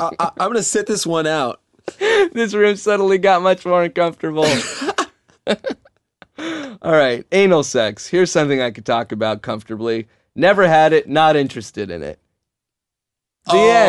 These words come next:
Speaker 2: end.
Speaker 1: my God, come on.
Speaker 2: <laughs>
Speaker 1: Gotta jump in here.
Speaker 2: I don't, it doesn't, doesn't appeal to me, anal sex.
Speaker 1: N-, nothing, you were never even curious?
Speaker 2: No. I just assume it feels like a tighter vagina. But it's, you know what it is? It's too dirty for me 'cause that's where poop comes out of.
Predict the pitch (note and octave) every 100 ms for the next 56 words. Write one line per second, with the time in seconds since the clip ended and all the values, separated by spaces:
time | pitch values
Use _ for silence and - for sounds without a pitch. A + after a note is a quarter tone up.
0 | D#3+ E3 E3+ E3+ D#3 B3+ C#4+ A3 F3+ A3+
1 | A3 G3+ F#3 D#3+ F#3+ - A#3+ - - D3
2 | G3+ G#3+ G3 G#3 F3+ G3+ F3+ E3+ E3+ D#3
3 | F3 G3+ F#3 F3+ F#3+ F#3+ F#3 E3 F3+ F3+
4 | E3+ G3 G3 - A2+ F2 G2+ G2+ A2 E2
5 | F2+ _ _ - D3+ D#3+ E3 D#3+ D#3 D#3+
6 | D#3 D3+ D#3 D3+ B2 A#2 C#3 D3 F#3 C4
7 | - C3+ C#3+ G#2 _ _ _ _ _ _
8 | C3 D#3 F3 D3 - D#3 C3 - _ -
9 | C3 A#2 A2+ G#2 - A2 G#2 F#2+ F#2 F2+
10 | E2 C#2 - C#3 D3 E3 F#3 G3 F#3 F#3
11 | A#2+ G#2+ - A#2+ A2+ B2+ G#2 D#2 D#2+ D#2
12 | G2 G2+ G2+ F2+ A2 G2 - - B1+ D#2+